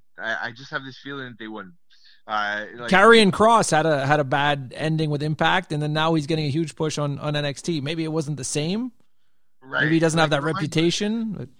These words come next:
Speaker 1: remind me of the Killer Kross stuff. Like, when, I thought it was just that they had a disagreement.
Speaker 2: It was, I think it was, it was a two-sided, it was more of a two-sided disagreement. It was over money and the, the way he was being used.
Speaker 1: Yeah, that's
Speaker 2: Yeah.
Speaker 1: it. He stayed home, right?
Speaker 2: Mm-hmm.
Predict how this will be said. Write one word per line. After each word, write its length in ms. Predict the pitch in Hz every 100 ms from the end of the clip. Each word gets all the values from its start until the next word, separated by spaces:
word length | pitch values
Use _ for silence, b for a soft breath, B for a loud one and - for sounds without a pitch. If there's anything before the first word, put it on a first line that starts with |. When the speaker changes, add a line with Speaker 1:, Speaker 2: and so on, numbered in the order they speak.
| -
Speaker 1:
remind 360 | 170 160 190
me 140 | 208 196
of 80 | 147
the 80 |
Killer 260 | 131 156 131
Kross 260 | - 107 101
stuff. 320 | - 82 82 -
Like, 240 | 104 104 101 - - -
when, 160 | 123 113 110 104
I 100 | 120
thought 220 | 123 170
it 60 | 170
was 160 | 147 110
just 220 | 131 -
that 140 | 113
they 120 | 95 104
had 180 | 107 107
a 60 | 98
disagreement. 600 | 104 - - 196 190 185
Speaker 2:
It 40 |
was, 200 | 208 175
I 160 | 190 185
think 140 | 247
it 40 | 240
was, 140 | 202
it 80 | -
was 140 | 190
a 80 | 180
two-sided, 560 | - 208 - 160 147 127
it 60 |
was 160 | 165 170
more 180 | 208 208
of 60 |
a 60 | 170
two-sided 560 | - 170 135 143 127
disagreement. 400 | 123 127 131 131
It 40 | 135
was 100 | 139
over 200 | 151 143
money 460 | 139 143 147 143
and 220 | 135 123 120
the, 160 | 113
the 80 | 135
way 140 | 135
he 100 | 131
was 100 | 135
being 220 | 123 131 131
used. 440 | 143 143 139 135
Speaker 1:
Yeah, 320 | 160 165 131 113
that's 140 | 165
Speaker 2:
Yeah. 120 | 143
Speaker 1:
it. 60 | 135
He 140 | 139
stayed 260 | 185 175 139
home, 320 | 139 156 117
right? 220 | 104 135
Speaker 2:
Mm-hmm. 80 | 135